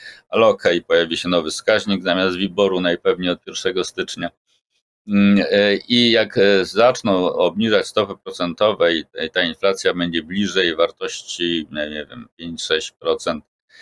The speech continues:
e, i dalej będziemy czekali na kolejne obniżki stóp procentowych, no wtedy warto myśleć o wzięciu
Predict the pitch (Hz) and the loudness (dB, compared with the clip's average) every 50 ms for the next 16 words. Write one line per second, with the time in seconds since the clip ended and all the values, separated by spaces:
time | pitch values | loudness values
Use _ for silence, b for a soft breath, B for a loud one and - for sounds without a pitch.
0 | B B B _ _ - 73 78 80 - - - 101 98 113 117 120 113 101 95 | B B B _ _ -6 -2 0 0 0 -2 -2 0 2 4 4 4 2 0 0
1 | 98 95 92 87 87 85 - 90 87 - 90 87 85 80 78 80 78 80 80 - | 0 -2 -2 -2 -4 -4 -4 -6 -4 -2 -2 -2 -2 -2 -4 -4 -4 -4 -6 -8
2 | _ 87 95 110 120 113 107 101 95 90 90 90 87 - - - 85 - _ 85 | _ -4 -2 -2 0 0 0 -2 -4 -4 -6 -8 -10 -12 -14 -16 -20 -20 _ -20
3 | - _ 87 80 85 85 78 - 85 82 78 78 76 85 82 98 101 101 - _ | -20 _ -20 -14 -14 -14 -10 -8 -8 -6 -6 -6 -8 -6 -2 -2 -2 -2 -4 _
4 | _ 113 123 135 139 135 110 87 90 98 - 101 - - 92 87 87 87 - - | _ -2 -2 0 0 -2 -2 0 2 2 2 0 -4 -8 -10 -8 -8 -8 -8 -8
5 | - 90 90 - - 78 76 69 85 85 85 80 - 85 80 78 | -10 -10 -10 -8 -10 -10 -10 -8 -10 -10 -10 -10 -12 -14 -14 -14